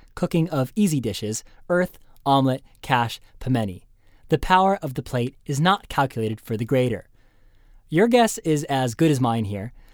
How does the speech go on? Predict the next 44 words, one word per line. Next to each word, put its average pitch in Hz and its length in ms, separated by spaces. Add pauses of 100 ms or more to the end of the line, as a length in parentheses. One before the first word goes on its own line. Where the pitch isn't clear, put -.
(160)
but 156 280
I 143 220
think - 420
it 156 120
means 131 380
that 135 180
if 202 180
you're 262 120
gonna 220 180
cook - 280
up 120 160
some 120 140
eggs, 92 380 (180)
then 151 140
keep - 260
the 185 80
burner 120 380
turned 101 300
to 104 100
about 98 300
five 147 360
or 127 60
so. - 400 (720)
Maybe 220 280
best 165 340
to 147 60
try 127 320
Google 120 360
fucking 110 400
Translate 135 540
next 104 280
time 95 280
rather 92 260
than 101 120
going 82 340
it 82 100
alone. 90 560 (1000)
Then 196 280
there 220 100
was 185 220
the 156 180
additional 139 480
hostel 113 460
rule, 107 340